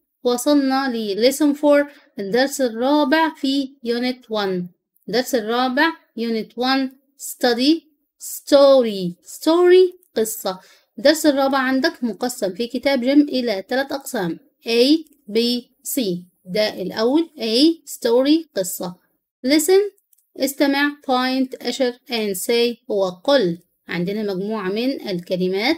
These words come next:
كلمات جديدة زي إيه؟ flapjacks. flapjacks اللي هي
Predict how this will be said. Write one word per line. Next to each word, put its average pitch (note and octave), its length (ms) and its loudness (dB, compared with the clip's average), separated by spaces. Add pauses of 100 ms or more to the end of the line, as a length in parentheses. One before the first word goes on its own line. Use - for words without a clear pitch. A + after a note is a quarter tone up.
(160)
كلمات G3 380 -6
جديدة G#3 400 -4
زي G#3+ 240 -2
إيه؟ F#3+ 220 -2 (480)
flapjacks. A#3 1160 -2 (460)
flapjacks F4 760 -2
اللي A#3 180 -8
هي C#4 360 -2